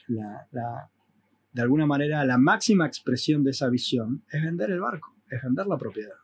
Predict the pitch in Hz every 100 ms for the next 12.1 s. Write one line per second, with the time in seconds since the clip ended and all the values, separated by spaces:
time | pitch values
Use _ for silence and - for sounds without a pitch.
0 | _ _ - 170 139 - 135 - - -
1 | - - - - - - - 180 196 -
2 | 120 120 120 - 156 117 113 107 - 107
3 | _ _ - 190 196 240 - 214 202 202
4 | 262 214 120 101 - 127 147 151 143 135
5 | 196 180 117 - - - - 127 120 _
6 | _ - 139 147 147 151 156 123 - _
7 | 147 131 131 120 113 107 - 151 147 143
8 | 143 113 120 - 123 120 113 - 113 107
9 | 101 - _ _ _ _ _ - 120 117
10 | 127 135 127 135 135 143 127 131 127 117
11 | 117 123 123 117 113 117 117 127 190 156
12 | -